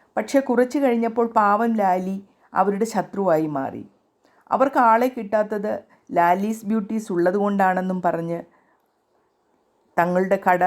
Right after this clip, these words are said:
അവർ പൂട്ടിക്കും എന്നൊക്കെ പറഞ്ഞ് കടയുടെ മുന്നിൽ വന്ന് അയാൾ ബഹളം വെച്ചു. ലാലീസ് ബ്യൂട്ടീസ് എന്നെഴുതിയിരുന്ന ബോർഡിൽ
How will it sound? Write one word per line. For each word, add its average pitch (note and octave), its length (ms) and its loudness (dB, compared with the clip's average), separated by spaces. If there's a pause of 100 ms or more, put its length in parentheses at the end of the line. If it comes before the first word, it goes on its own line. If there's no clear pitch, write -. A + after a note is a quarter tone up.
(440)
അവർ E3+ 240 -2
പൂട്ടിക്കും F#3 680 -6
എന്നൊക്കെ E3+ 440 -2
പറഞ്ഞ് D3+ 380 -2 (380)
കടയുടെ E3+ 360 2
മുന്നിൽ E3+ 380 -2
വന്ന് D#3 220 -2
അയാൾ D3 220 2
ബഹളം D3 400 -4
വെച്ചു. C3 280 -8 (1160)
ലാലീസ് A3 520 2
ബ്യൂട്ടീസ് B3 520 -2
എന്നെഴുതിയിരുന്ന G#3 640 0
ബോർഡിൽ F#3 420 2